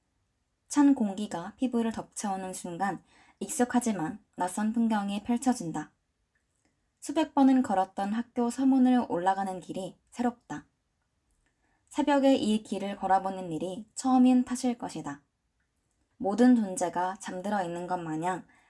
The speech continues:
칠흑 같은 어둠과 고요가 무겁게 내려앉는다.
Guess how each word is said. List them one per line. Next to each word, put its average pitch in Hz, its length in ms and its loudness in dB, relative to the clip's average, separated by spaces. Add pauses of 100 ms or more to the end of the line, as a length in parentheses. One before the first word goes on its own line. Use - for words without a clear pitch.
(180)
칠흑 285 300 -2
같은 254 340 2
어둠과 180 600 -6 (200)
고요가 175 560 -2 (300)
무겁게 202 540 -6
내려앉는다. 170 720 -2